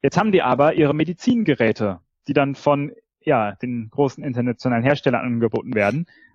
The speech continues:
Und diese Hersteller selbst, diese Medizingeräte, die haben keine Anforderungen. Das heißt, ähm, wir haben hier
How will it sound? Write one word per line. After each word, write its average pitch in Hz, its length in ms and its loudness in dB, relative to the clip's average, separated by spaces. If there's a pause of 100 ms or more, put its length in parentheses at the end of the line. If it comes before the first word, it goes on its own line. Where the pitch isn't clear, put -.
(140)
Und 143 220 0 (400)
diese 156 500 4 (120)
Hersteller 139 520 2
selbst, 156 300 0
diese 135 100 -2
Medizingeräte, 120 640 -2
die 117 80 0
haben 113 80 -2
keine 180 300 0
Anforderungen. 110 560 -6 (480)
Das - 160 -2
heißt, 170 360 0
ähm, 131 320 0
wir 123 120 2
haben 170 160 0
hier 175 320 2